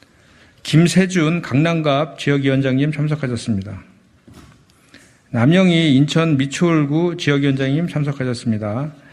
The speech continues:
윤종군 안성시 지역위원장 직무대행 참석하셨습니다. 저는 평택을 지역위원장 김현정이고요. 다음은 더민주혁신회의 소개시켜드리겠습니다. 김우영, 어, 더, 어, 혁신회의 운영위원장 참석하셨습니다.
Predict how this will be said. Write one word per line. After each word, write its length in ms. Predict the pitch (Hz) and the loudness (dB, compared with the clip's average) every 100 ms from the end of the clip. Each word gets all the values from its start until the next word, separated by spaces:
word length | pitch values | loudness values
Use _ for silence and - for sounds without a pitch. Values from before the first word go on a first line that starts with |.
| - - - | -20 -14 2
윤종군 580 | 135 160 180 175 160 165 | 4 6 4 2 0 0
안성시 580 | 113 135 160 165 160 147 | 0 -2 -2 -2 -2 -4
지역위원장 680 | 143 135 139 131 123 147 147 | 0 0 0 0 0 0 0
직무대행 480 | 135 135 127 131 139 | 2 2 2 0 0
참석하셨습니다. 880 | 151 147 139 117 - 107 95 92 - - - - - - - - - - - - | 0 -2 -2 -2 -2 -4 -4 -8 -12 -20 -20 -20 -20 -20 -20 -20 -20 -20 -18 -4
저는 260 | 135 147 | 0 0
평택을 440 | 160 196 196 180 160 | 2 2 2 0 0
지역위원장 520 | 143 143 143 139 139 | 0 0 0 0 -2
김현정이고요. 840 | 131 127 123 120 110 107 139 160 - | 0 0 0 0 -2 -4 -6 -8 -12
다음은 460 | - 127 139 156 160 | -4 0 0 0 -2
더민주혁신회의 1200 | 139 170 190 180 170 175 180 156 135 151 175 180 | 0 2 2 2 0 -2 -2 0 0 0 -2 -4
소개시켜드리겠습니다. 1160 | 170 160 - 135 117 113 113 107 101 107 135 - - - - - | -4 -4 -4 -2 2 0 0 -4 -4 -6 -8 -10 -20 -20 -20 -4
김우영, 760 | 147 160 185 175 156 180 208 - - _ - - _ 117 | 2 4 4 4 2 -2 -6 -12 -20 _ -20 -20 _ -8
어, 280 | 113 113 117 | -6 -6 -6
더, 120 | - - | -10 -8
어, 60 | 117 | -4
혁신회의 540 | 143 - 190 170 156 | -4 0 2 2 2
운영위원장 680 | 123 156 165 156 135 131 135 | 4 4 4 2 0 -4 -8
참석하셨습니다. 920 | 143 143 139 127 117 113 101 107 143 | -8 -10 -8 -8 -6 -6 -6 -8 -10